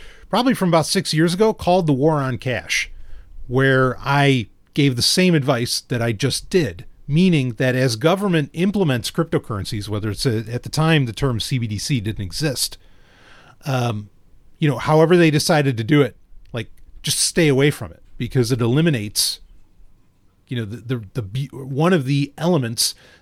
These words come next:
that, I mean, it's not in classical definitions of what money should be, you know, about fungibility and all that. Uh, but anonymity should absolutely be a part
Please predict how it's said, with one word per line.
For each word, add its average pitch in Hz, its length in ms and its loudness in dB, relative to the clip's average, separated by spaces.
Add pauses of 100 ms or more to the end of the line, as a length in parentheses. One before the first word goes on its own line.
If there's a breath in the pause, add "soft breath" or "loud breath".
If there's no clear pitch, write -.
(120 soft breath)
that, 135 280 0
I 151 60 -2
mean, 147 200 2
it's 151 200 0
not 185 320 4
in 160 380 2
classical 160 500 0
definitions 127 640 0
of 120 160 -8
what 120 140 0
money 117 240 -2
should 104 220 -4
be, 113 200 0
you 107 140 -2
know, 95 160 -2
about 85 100 -6
fungibility 101 800 -4
and 92 80 -6
all 92 160 -6
that. 95 260 -4 (480 loud breath)
Uh, 120 220 0
but 123 360 -2
anonymity 160 580 2
should 135 200 -2
absolutely 127 600 0
be 110 160 0
a 104 60 -2
part 117 340 -2